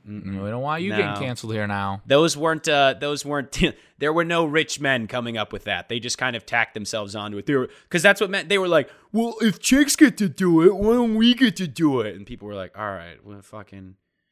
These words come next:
Speaker 1: whatever, dude. Go do it. Fine."
Speaker 2: Mm.
Speaker 1: But it was definitely, uh, that's at least where I think it came from. What, what, what is your theory?
Speaker 2: I, where it came from,
Speaker 1: It
Speaker 2: gosh,
Speaker 1: is
Speaker 2: I
Speaker 1: an
Speaker 2: don't know where it
Speaker 1: absurd
Speaker 2: came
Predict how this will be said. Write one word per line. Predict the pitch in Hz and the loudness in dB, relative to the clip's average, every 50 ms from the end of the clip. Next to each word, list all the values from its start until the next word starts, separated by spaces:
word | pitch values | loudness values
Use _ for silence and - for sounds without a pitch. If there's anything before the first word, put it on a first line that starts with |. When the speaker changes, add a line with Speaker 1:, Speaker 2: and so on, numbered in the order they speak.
| _ _ _ _ _ | _ _ _ _ _
Speaker 1:
whatever, | 110 113 131 139 135 120 101 95 82 85 | -6 -4 -2 -2 -2 -4 -6 -10 -16 -20
dude. | 80 80 78 90 92 - | -20 -20 -20 -20 -20 -16
Go | - 110 117 | -14 -14 -14
do | 113 110 101 85 69 | -12 -14 -16 -18 -18
it. | 65 _ _ _ _ _ _ _ | -20 _ _ _ _ _ _ _
Fine." | _ 104 104 87 71 - - | _ -16 -16 -16 -18 -14 -10
Speaker 2:
Mm. | 104 101 101 92 85 80 - - - - - _ _ _ _ _ | -8 -8 -8 -8 -10 -10 -12 -12 -14 -14 -20 _ _ _ _ _
Speaker 1:
But | - 127 131 | -6 -6 -4
it | 131 | -4
was | 135 131 120 | -6 -6 -6
definitely, | 147 156 160 - - 151 143 135 131 127 120 113 110 104 - _ _ _ _ _ - | -4 -4 -4 -4 -6 -10 -10 -10 -10 -8 -8 -10 -10 -12 -14 _ _ _ _ _ -14
uh, | 123 127 | -14 -4
that's | 131 170 202 - - | 0 0 0 0 0
at | 196 | -4
least | 180 180 165 - | -4 -4 -4 -4
where | 151 147 | -2 0
I | 147 151 143 | 0 0 0
think | - 139 - - | -2 -6 -10 -10
it | 104 95 | -14 -14
came | - 101 92 82 | -14 -16 -16 -16
from. | - _ 73 60 52 _ _ _ _ _ _ _ _ _ _ _ _ _ _ _ _ _ _ _ _ _ _ _ _ _ _ _ _ _ _ _ _ _ _ _ _ _ | -20 _ -20 -20 -20 _ _ _ _ _ _ _ _ _ _ _ _ _ _ _ _ _ _ _ _ _ _ _ _ _ _ _ _ _ _ _ _ _ _ _ _ _
What, | 123 131 143 147 | -4 -2 -2 -2
what, | 143 147 143 139 135 135 | -2 -2 -4 -4 -6 -6
what | 147 147 | -6 -6
is | 151 131 | -6 -6
your | 139 147 135 | -6 -8 -8
theory? | - - 104 90 69 67 - _ _ _ _ _ _ _ _ _ _ _ _ _ _ _ _ _ _ _ _ _ _ _ _ _ _ _ _ _ _ _ _ _ _ _ _ _ _ _ _ _ _ _ _ _ _ _ _ _ _ _ - | -8 -10 -14 -14 -14 -20 -20 _ _ _ _ _ _ _ _ _ _ _ _ _ _ _ _ _ _ _ _ _ _ _ _ _ _ _ _ _ _ _ _ _ _ _ _ _ _ _ _ _ _ _ _ _ _ _ _ _ _ _ 0
Speaker 2:
I, | 143 165 180 185 170 147 123 107 - - - - - - - - - - - - - _ _ _ _ _ _ _ _ _ _ _ _ | 2 2 4 2 2 -2 -4 -8 -12 -16 -18 -20 -20 -20 -16 -14 -14 -14 -14 -18 -20 _ _ _ _ _ _ _ _ _ _ _ _
where | 104 104 | -6 -4
it | 101 - _ | -4 -6 _
came | - - 127 131 139 156 165 156 | -12 -8 -4 -2 0 0 0 -2
from, | 127 - - 107 98 92 90 90 90 - | -4 -2 0 0 2 2 0 -2 -2 0
Speaker 1:
It | 170 180 | 4 6
Speaker 2:
gosh, | 208 233 277 | 6 6 6
Speaker 1:
is | 285 262 | 4 0
Speaker 2:
I | 254 | -2
Speaker 1:
an | 233 | -2
Speaker 2:
don't | 214 190 | -2 -4
know | |
where | |
it | 180 | -4
Speaker 1:
absurd | - - 208 196 185 160 | -4 -2 -2 -2 -2 -4
Speaker 2:
came | 160 | -2